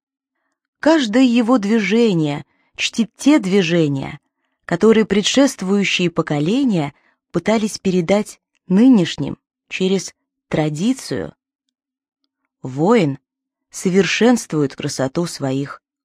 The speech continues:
ударов. Воин света достоин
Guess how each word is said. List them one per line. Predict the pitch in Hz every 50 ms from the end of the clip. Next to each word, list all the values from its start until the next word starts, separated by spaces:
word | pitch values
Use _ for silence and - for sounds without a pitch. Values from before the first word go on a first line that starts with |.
| _
ударов. | _ 147 143 143 139 123 123 - - - - - - _ _ _ _ _ _ _ _ _ _ _ _ _ _ _ _ _ _ _ _ _ _ _ _ _
Воин | 139 147 165 202 233 233 220 208
света | - - 208 196 214 254 262 262 233 214 208 190 - _ _ _ _ _ _ _ _ _ _
достоин | - 160 151 165 170 - - - 190 202 214 208 196 185